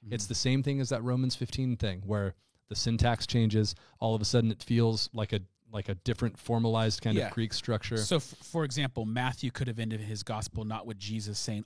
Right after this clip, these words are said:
Speaker 2: "All authority in heaven and earth has been given to me," but something more along the lines of, like,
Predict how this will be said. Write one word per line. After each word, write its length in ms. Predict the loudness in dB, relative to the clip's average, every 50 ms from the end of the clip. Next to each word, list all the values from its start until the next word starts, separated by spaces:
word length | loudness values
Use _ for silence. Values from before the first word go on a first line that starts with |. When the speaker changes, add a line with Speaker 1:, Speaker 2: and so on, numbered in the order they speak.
| -4 -2
Speaker 2:
"All 260 | 0 2 2 0 0
authority 580 | -4 -4 -4 -2 -2 -2 -2 -6 -8 -10 -10
in 100 | -10 -10
heaven 300 | -10 -8 -8 -8 -8 -6
and 160 | -6 -6 -6 -8
earth 200 | -8 -10 -12 -12
has 160 | -14 -14 -14
been 160 | -12 -12 -12
given 280 | -10 -10 -10 -10 -10 -12
to 120 | -10 -8
me," 160 | -6 -6 -6 -6
but 160 | -8 -8 -6
something 400 | -6 -6 -6 -6 -4 -4 -2 0
more 160 | 0 0 -2
along 360 | -2 -4 -4 -4 -4 -6 -6
the 80 | -6 -6
lines 360 | -8 -8 -8 -8 -8 -8 -8
of, 140 | -10 -10 -12
like, 320 | -14 -12 -14 -16 -18 -20